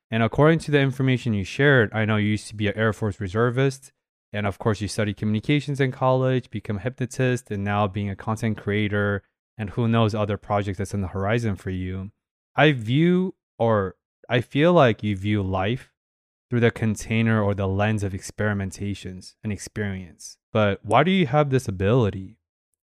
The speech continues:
to be not caught up over fear and actually try out the things you said you would, regardless of outcome, and just try out and experiment with what life has to offer?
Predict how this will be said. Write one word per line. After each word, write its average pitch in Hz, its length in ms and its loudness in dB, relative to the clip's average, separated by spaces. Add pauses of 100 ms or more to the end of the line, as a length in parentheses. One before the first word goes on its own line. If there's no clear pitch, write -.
(160)
to 131 220 0
be 110 220 -2
not 117 260 4
caught 120 220 2
up 110 160 2
over 98 240 -2
fear 98 560 -2
and 110 160 -2
actually 107 300 -2
try 127 340 4
out 127 160 6
the 107 100 0
things 113 320 -4
you 98 60 -6
said 139 300 0
you 104 120 0
would, 95 340 -4 (420)
regardless 110 520 4
of 101 120 -2
outcome, 104 560 0 (340)
and 110 100 0
just 107 240 -2
try 139 300 2
out 135 240 6
and 110 100 0
experiment 110 800 0
with 98 240 -2
what 104 120 -2
life 98 320 0
has 95 140 -8
to - 60 -14
offer? 101 600 -6